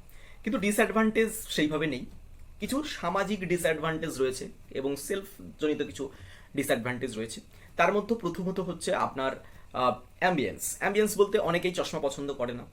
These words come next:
চশমা চোখে দিলে বলে যে, "চাশমিশ", মানে চার চোখ, এরকম অনেকে বলে সামাজিকভাবে, বা অনেকে অনেক রকম কথা বলে, তার জন্য অনেকে চশমা ব্যবহার করতে চায় না, এইটা একটা কারণ।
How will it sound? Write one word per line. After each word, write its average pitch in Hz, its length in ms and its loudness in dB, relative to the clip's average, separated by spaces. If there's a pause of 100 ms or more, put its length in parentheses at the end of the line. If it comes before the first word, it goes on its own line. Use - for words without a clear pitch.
(280)
চশমা 143 280 2
চোখে 139 220 -4
দিলে 131 300 0 (140)
বলে 139 220 2
যে, 135 80 0 (320)
"চাশমিশ", - 480 0
মানে 131 140 -2
চার 139 220 4
চোখ, 127 200 -4 (160)
এরকম 139 260 0
অনেকে 127 220 0
বলে 113 380 0
সামাজিকভাবে, 113 580 -4 (500)
বা 202 100 0
অনেকে 156 380 2
অনেক 135 200 0
রকম 139 200 -2
কথা 127 240 0
বলে, 117 140 -2
তার 135 200 2
জন্য 175 200 2
অনেকে 135 240 0
চশমা - 260 -4
ব্যবহার 117 300 -2
করতে 120 260 -6
চায় 107 220 -4
না, 110 120 -8 (280)
এইটা 156 180 0
একটা 143 180 -2
কারণ। 110 200 -2